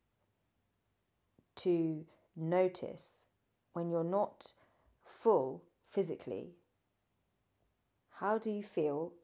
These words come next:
emotionally? How do you feel energetically? And how do you feel about yourself?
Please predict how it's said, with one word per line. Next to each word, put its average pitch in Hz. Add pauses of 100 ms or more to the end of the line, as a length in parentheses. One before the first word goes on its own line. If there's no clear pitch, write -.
emotionally? 214 (1300)
How 175
do 185
you 202
feel 180
energetically? 160 (840)
And 165 (720)
how 226
do 254
you 269
feel 226
about 175
yourself? 135